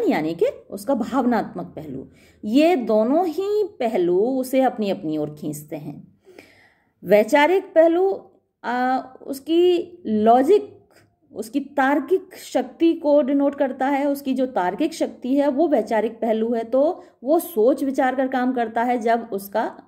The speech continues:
माइंड काम कर रहा होता है, जब वो अपने दिमाग से काम लेता है। दूसरी तरफ पैशन जो होती हैं वो थोड़ी इलॉजिकल होती हैं, थोड़ी अतार्किक होती हैं। भावनाएं, क्योंकि वो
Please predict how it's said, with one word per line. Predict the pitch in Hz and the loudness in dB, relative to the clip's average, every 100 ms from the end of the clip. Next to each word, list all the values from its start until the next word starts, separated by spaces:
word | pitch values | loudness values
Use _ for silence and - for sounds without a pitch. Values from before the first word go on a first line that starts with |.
| _ 190 | _ -2
माइंड | 202 214 262 269 | 0 4 4 4
काम | 220 190 175 | 0 -4 -6
कर | 160 | -4
रहा | 160 | -4
होता | 147 160 | -4 -4
है, | |
जब | 170 202 | 0 0
वो | 196 208 | 0 -2
अपने | 202 294 453 - - | -2 -4 -4 -14 -2
दिमाग | 233 247 233 | 2 2 2
से | 254 214 | 0 -2
काम | 165 151 | -4 -4
लेता | 147 147 | -6 -6
है। | 170 | -8
दूसरी | 185 262 294 370 | -6 -4 0 0
तरफ | 311 339 427 - _ _ - | 2 2 0 -10 _ _ -4
पैशन | 269 285 440 453 | -2 -2 -2 0
जो | 392 381 | 2 2
होती | 311 277 277 | 0 0 0
हैं | 370 | 0
वो | 370 330 381 381 - _ 330 | -2 0 -2 -4 -18 _ 0
थोड़ी | 415 | 0
इलॉजिकल | - 285 269 233 202 202 156 | 2 4 4 2 0 -4 -6
होती | 156 - | -8 -10
हैं, | 160 | -10
थोड़ी | 262 285 - 240 | -6 -4 -4 -6
अतार्किक | 254 294 226 220 190 | -2 0 0 -2 -4
होती | 175 156 147 | -4 -6 -8
हैं। | 160 - _ - | -8 -12 _ -20
भावनाएं, | - 214 262 349 294 196 233 427 - - _ | -8 -2 -2 0 -2 -2 -4 -6 -10 -20 _
क्योंकि | 277 285 | -4 0
वो | 330 339 302 - | 2 2 2 -2